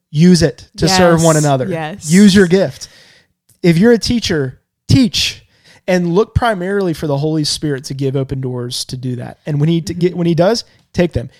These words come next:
Speaker 1: If you are a prophet, prophesy.
Speaker 2: Mm-hmm.
Speaker 1: Don't wait for the church to create a role for, uh, your posi-, your position.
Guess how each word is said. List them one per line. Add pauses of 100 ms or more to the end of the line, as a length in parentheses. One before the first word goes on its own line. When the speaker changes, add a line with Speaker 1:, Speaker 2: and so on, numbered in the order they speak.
(160)
Speaker 1:
If
you
are (100)
a
prophet, (300)
prophesy.
Speaker 2:
Mm-hmm.
Speaker 1:
Don't
wait
for (260)
the (120)
church
to
create
a
role
for, (340)
uh,
your
posi-,
your
position.